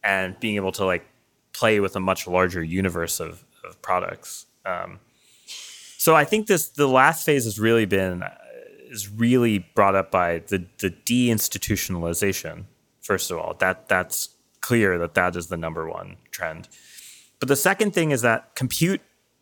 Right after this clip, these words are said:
uh, has become so cheap and easy, and communication is so cheap and easy for everyone, not just for companies, not just for exchanges, not just for market makers, that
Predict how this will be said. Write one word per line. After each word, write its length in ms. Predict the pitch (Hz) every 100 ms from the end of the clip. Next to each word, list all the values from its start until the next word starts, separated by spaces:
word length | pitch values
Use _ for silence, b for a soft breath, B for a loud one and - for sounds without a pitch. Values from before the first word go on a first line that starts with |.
| _ _ _ _ _ -
uh, 420 | 113 104 92 90 _ _ _ -
has 400 | - 123 113 101
become 320 | - 120 135
so 140 | 123 107
cheap 420 | - - 170 -
and 140 | 113 110
easy, 400 | 147 156 113 95
and 140 | 98 101
communication 720 | 131 147 143 - 180 156 127
is 120 | 107
so 120 | 104
cheap 280 | - 117 101
and 120 | 92
easy 360 | 117 107 90 - b
for 200 | - 120 -
everyone, 520 | 139 151 135 98 85
not 200 | 98 120
just 240 | - 117 -
for 320 | 107 98 92 - b b b -
companies, 720 | 143 143 98 82 110 - - _ _ _ _ _ _
not 180 | 107 104
just 200 | 107 -
for 180 | 98 90
exchanges, 640 | - - 110 104 90 87
not 140 | 92 92
just 180 | 98
for 240 | - 90 87
market 320 | 98 117 104
makers, 500 | 98 92 95 98 - b b b b b _
that 360 | 123 117 113